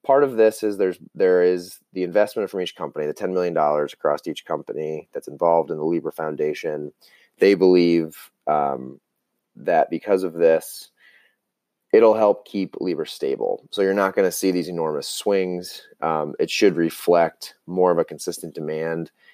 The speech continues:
and price valuation that you see when you look at, um, you know, the U S dollar,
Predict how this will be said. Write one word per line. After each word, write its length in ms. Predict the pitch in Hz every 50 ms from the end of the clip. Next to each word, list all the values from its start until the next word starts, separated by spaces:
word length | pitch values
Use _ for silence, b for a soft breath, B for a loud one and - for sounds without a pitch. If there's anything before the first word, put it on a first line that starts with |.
| b b b _ -
and 500 | 82 90 87 85 80 82 80 78 - - _ _ _ _ -
price 560 | - - - 82 82 85 85 - - - - _ _ -
valuation 960 | - 85 78 78 80 82 80 78 78 78 80 80 - - 135 143 147 156 143
that 140 | 104 90 82
you 140 | 82 82 82
see 360 | - - - - 90 85 85
when 100 | 82 82
you 140 | 82 80 80
look 180 | 80 78 -
at, 320 | 82 80 78 76 73 - -
um, 200 | 65 69 65 65 - 69
you 100 | 71 64
know, 60 | 58
the 100 | 60 65
U 140 | 73 82 82
S 140 | 76 69 -
dollar, 580 | - 87 76 73 69 71 69 71 71 73 71